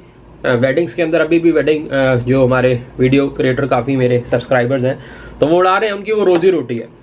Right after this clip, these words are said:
ठीक है, वो कोई उसमें negative expect नहीं, वो एक positive चीज़ लाके एक अच्छा dimension दे रहे हैं उनके videos को, शादी के videos को,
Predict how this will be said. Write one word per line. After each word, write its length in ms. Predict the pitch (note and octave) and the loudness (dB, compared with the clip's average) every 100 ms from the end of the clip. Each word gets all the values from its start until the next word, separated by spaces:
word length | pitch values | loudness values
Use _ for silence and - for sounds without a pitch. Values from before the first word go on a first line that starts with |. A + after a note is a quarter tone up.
| - - | -20 -10
ठीक 140 | D3+ - | -6 -6
है, 100 | C3+ - | -6 -4
वो 360 | C#3 D#3 D3+ - - - - - - | 0 0 0 -6 -20 -20 -20 -10 -2
कोई 160 | C3+ | 0
उसमें 200 | A#2+ D3+ | 2 0
negative 420 | C3 B2+ B2+ D3+ D3 | -2 -2 0 -2 -2
expect 360 | A#2+ - B2+ E3 | -8 -4 -4 -4
नहीं, 100 | F#3 | -2
वो 140 | F#3 | 0
एक 120 | E3+ | 0
positive 400 | D3+ C#3 B2+ E3 | 0 -2 -2 -4
चीज़ 240 | D3+ D3+ C#3+ | -2 -2 0
लाके 340 | C3 B2+ F#3+ A#3 - - - | 0 0 -6 -8 -16 -18 -6
एक 120 | - D#3+ | -2 -2
अच्छा 240 | D#3 F#3+ | 0 -2
dimension 460 | E3+ D#3 D3+ F#3 E3+ | -2 -4 -6 -4 -2
दे 100 | D#3+ | 0
रहे 140 | E3 | 0
हैं 80 | F3 | 0
उनके 260 | D#3+ D3 | -2 0
videos 400 | C#3+ C3 C#3+ D3+ | 0 2 2 0
को, 180 | D#3 D3+ | 2 0
शादी 320 | C3+ B2 B2+ | 2 0 -2
के 80 | C3+ | -2
videos 440 | C3+ B2+ C3 C3 | 0 0 0 -2
को, 140 | - | -2